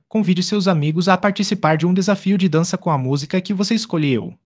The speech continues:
Com essas dicas, você vai arrasar na hora de escolher e compartilhar músicas no Instagram. Erros comuns ao subir música no Instagram que evitar ao adicionar música às suas histórias. Adicionar música às suas histórias do Instagram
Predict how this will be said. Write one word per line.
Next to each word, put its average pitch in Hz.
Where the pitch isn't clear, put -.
Com 135
essas 156
dicas, 135
você 147
vai 185
arrasar 156
na 202
hora 160
de 160
escolher 170
e 202
compartilhar 202
músicas 160
no 135
Instagram. 123
Erros 147
comuns 175
ao 170
subir 147
música 139
no 151
Instagram 165
que 196
evitar 190
ao 175
adicionar 185
música 156
às 190
suas 196
histórias. 165
Adicionar 185
música 156
às 190
suas 202
histórias 160
do 131
Instagram 165